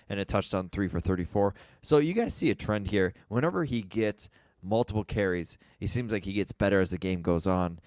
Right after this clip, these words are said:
and he is a workhorse back. Now, the injuries held him off in twenty twenty-two, and Dalvin Cook surprisingly stayed healthy the whole year pretty much. So it wasn't just Madison last year, you know,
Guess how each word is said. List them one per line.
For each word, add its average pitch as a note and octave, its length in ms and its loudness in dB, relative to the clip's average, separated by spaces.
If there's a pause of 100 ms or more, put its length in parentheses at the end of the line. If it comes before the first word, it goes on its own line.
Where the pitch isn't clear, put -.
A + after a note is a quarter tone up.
(240)
and G2+ 240 -2
he A2 320 0
is B2 260 2
a G#2+ 40 2
workhorse G2 540 2
back. G2 340 2 (200)
Now, G2+ 340 2 (260)
the - 160 0
injuries E3 460 2
held A2 240 0
him G2 100 -4
off F2+ 220 2
in F#2 100 -4
twenty F2+ 280 0
twenty-two, F2 600 2 (220)
and G2+ 140 -2
Dalvin D3+ 300 0
Cook - 340 4 (260)
surprisingly C3+ 540 2
stayed B2+ 260 4
healthy G#2+ 380 -2
the E2+ 100 -2
whole G#2+ 540 4
year G2 240 6
pretty E2 240 2
much. D#2+ 340 -6
So F#2+ 360 4 (540)
it A2+ 160 -2
wasn't C3 400 -2
just - 640 0 (220)
Madison F#2+ 640 0
last F2+ 320 -2
year, F2+ 420 0 (440)
you G2 100 -12
know, E2+ 200 -6